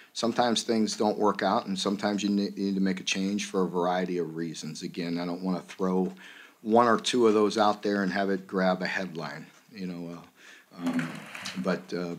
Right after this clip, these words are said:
you know, obviously I felt the change was needed or I would not have done it.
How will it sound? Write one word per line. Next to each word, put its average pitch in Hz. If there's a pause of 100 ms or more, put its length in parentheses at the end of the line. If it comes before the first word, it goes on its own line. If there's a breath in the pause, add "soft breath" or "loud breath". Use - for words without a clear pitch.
you 95
know, 87
obviously 95
I 92
felt 92
the 90
change 95
was 87
needed 110
or 87
I 85
would 85
not 87
have 80
done 92
it. 131